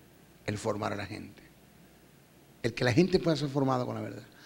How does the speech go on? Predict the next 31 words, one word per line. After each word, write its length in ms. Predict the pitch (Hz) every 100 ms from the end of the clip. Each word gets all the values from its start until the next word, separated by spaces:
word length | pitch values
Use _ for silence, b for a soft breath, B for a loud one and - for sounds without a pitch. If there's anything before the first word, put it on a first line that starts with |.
| B B B B
Porque 200 | - 175
cuando 200 | 190 190
yo 120 | 185 277
me 100 | 311
metí 200 | 302 294
al 140 | 294
cine 260 | 330 311 262
a 60 |
ver 40 | 226
una 140 | 262
película 300 | 254 269 269
de, 220 | 262 269
de, 180 | 226 220
de 140 | 208 196
Bruce 240 | 254 311
Lee, 560 | 302 - - - - -
en 60 | 117
aquellos 300 | - 185 -
tiempos, 640 | 165 120 104 - 98 - - - - - - - - - - - - - - - -
¿ya? 340 | 147 175 - -
De 100 | 143
Bruce 260 | 175 320 330
Lee, 560 | 285 - - - - - - - - - - - -
¿cómo 200 | 156 190
cree 140 | 190
usted 180 | 185 180
que 60 | 151
salía 260 | 147 147
yo 80 | 139
del 100 | 123
cine? 360 | - 101 92